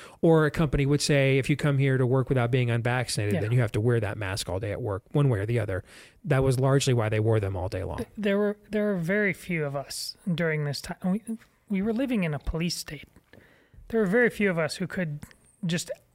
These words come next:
Speaker 2: twenty-four seven every single day, just, you know, give the middle finger to this thing, try as we might. Yeah, I think, you know, on this show we wanted to, but hey, if we, if we needed to fly somewhere, if we w-, didn't wanna risk getting in a fight and, you know,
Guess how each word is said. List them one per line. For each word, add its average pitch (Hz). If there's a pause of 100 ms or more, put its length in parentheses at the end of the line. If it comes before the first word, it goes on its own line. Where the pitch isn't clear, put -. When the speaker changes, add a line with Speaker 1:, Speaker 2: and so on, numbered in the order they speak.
(240)
Speaker 2:
twenty-four 220
seven 156
every 180
single 160
day, 143 (720)
just, - (100)
you 208
know, 147
give 156
the 165
middle 160
finger 175
to 185
this 170
thing, 190
try 170
as 175
we 170
might. 165
Yeah, 170
I 135
think, 165
you 180
know, 165
on 175
this 170
show 160
we 156
wanted 151
to, 165
but 160 (160)
hey, - (360)
if 196
we, 190
if 165
we 190
needed 185
to 185
fly 165
somewhere, 147
if 156
we 165 (500)
w-, 185
didn't 196
wanna 185
risk 180
getting 180
in 180
a 160
fight 175
and, 160
you 170
know, 156